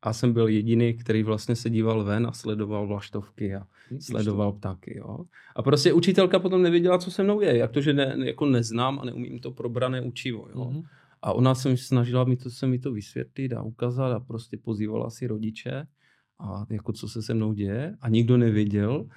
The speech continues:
Speaker 1: že já prostě to nepozoruju, to učivo, že já pozoruju jiné věci kolem sebe, jo? Že já pozoruju prostě, já jsem, já jsem byl prostě z té, ještě z té školky v takové jako
Speaker 2: Jo.
Speaker 1: blokaci, kdy prostě já jsem se cítil jako to malé dítě,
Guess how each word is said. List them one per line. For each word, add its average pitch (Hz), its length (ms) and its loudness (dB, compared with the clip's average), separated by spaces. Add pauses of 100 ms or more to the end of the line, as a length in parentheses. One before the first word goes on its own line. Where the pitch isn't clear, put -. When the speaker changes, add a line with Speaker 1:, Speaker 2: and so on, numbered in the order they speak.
(200)
Speaker 1:
že 113 180 0
já 127 160 4 (140)
prostě 120 360 -4
to 135 200 -2
nepozoruju, 135 600 4
to 113 140 0
učivo, 104 420 -4
že 104 80 -2
já 117 60 0
pozoruju 120 440 4
jiné 127 280 6
věci 110 320 -2
kolem 107 320 -4
sebe, 104 340 -12
jo? 101 140 -12
Že 104 80 -8
já 107 120 -8
pozoruju 117 460 0
prostě, 117 300 -2
já 117 80 0
jsem, 127 200 -2 (260)
já 117 60 0
jsem 131 200 4
byl 135 160 6
prostě 139 500 4
z 147 120 -6
té, 151 160 6
ještě 143 240 -2
z 139 80 -8
té 147 120 2
školky 131 420 0
v - 80 -12
takové 139 300 4
jako 135 200 2
Speaker 2:
Jo. 131 80 2
Speaker 1:
blokaci, 131 460 2 (280)
kdy 120 140 4
prostě 127 460 0
já 127 260 4
jsem 143 160 0
se 135 160 0
cítil 139 440 0
jako 135 200 2
to 143 140 0
malé 135 220 4
dítě, 131 380 0